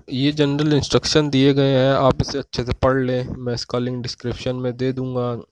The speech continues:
आप पूरे instruction पढ़ लें, फिर, फिर इसे आप apply, फिर उसी के बाद आप इसे अ-, अप्लाई करें। और इसमें कुछ document verification से related लिखा हुआ है, ये तो बाद की procedure है, selection के बाद की procedure है।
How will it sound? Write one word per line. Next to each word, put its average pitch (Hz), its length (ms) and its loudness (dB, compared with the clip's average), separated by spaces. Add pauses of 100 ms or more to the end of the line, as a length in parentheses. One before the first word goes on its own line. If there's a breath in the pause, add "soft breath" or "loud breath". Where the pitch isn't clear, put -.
(380)
आप 120 60 -4
पूरे 127 360 -4
instruction 123 800 -6
पढ़ 131 320 2
लें, 123 160 2
फिर, 131 280 0 (300)
फिर 127 180 -4
इसे 123 240 -4
आप 123 140 -4
apply, 123 480 -2 (160)
फिर 120 260 -4
उसी 127 360 -2
के 135 80 0
बाद 120 280 2
आप 120 180 2
इसे - 260 -2 (140)
अ-, 104 40 -6 (280)
अप्लाई 117 440 0
करें। 110 420 -4 (680 loud breath)
और 110 640 2 (460 loud breath)
इसमें 127 460 -2 (280)
कुछ 127 140 -4
document 127 520 0
verification 123 680 2
से 123 120 0
related 117 380 -4
लिखा 117 260 -6
हुआ 117 200 0
है, 117 60 0
ये 117 80 -2
तो 123 120 -6
बाद 117 280 0
की 120 100 -6
procedure 117 560 0
है, 113 80 4
selection 113 500 -4
के 113 100 -6
बाद 113 260 -2
की 120 100 -10
procedure 110 560 -4
है। 110 140 -10